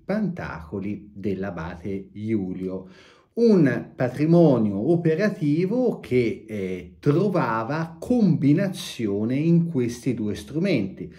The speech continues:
quindi l'uno, il pantacolo figurativo, rappresentativo e inclusivo di un determinato potere, mentre il salmo era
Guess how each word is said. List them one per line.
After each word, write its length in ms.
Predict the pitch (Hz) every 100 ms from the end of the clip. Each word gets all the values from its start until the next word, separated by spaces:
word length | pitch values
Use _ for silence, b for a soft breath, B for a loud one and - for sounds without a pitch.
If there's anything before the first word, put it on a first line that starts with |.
| B _
quindi 480 | - 135 110 92 85
l'uno, 640 | 127 262 320 165 - -
il 160 | 120 -
pantacolo 800 | 95 92 139 156 151 - 110 107
figurativo, 1400 | - - 185 131 127 113 110 - 98 92 104 175 - - b b b b
rappresentativo 1800 | - 117 185 185 - 120 - 117 110 - 104 - 170 160 113 110 95 92 -
e 100 | 143
inclusivo 1120 | 135 175 202 175 139 117 110 165 160 110 104
di 160 | 95 131
un 200 | 185 156
determinato 1000 | 113 120 107 107 104 120 131 117 - 98 -
potere, 840 | - 120 - 110 92 92 139 170 - B B B B
mentre 600 | 302 220 120 117 110 107
il 320 | 143 262 285
salmo 1120 | - - 113 87 87 95 104 135 165 - - _ -
era 580 | 180 139 107 87 -